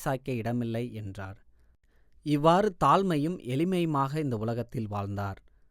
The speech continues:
அப்படியே நாமும் வாழ வேண்டும் என்று எதிர்பார்க்கிறார். நியாயம், இரக்கம்,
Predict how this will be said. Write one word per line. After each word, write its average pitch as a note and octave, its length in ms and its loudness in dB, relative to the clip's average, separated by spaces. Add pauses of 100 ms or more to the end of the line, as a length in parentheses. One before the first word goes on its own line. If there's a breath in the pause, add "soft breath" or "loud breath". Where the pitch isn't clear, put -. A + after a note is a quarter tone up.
(260)
அப்படியே D3+ 540 4
நாமும் D3+ 460 2
வாழ C3 300 6
வேண்டும் D#3+ 400 0
என்று G#2+ 380 -4
எதிர்பார்க்கிறார். G2+ 680 -6 (380)
நியாயம், A2 600 0 (400)
இரக்கம், B2 600 -2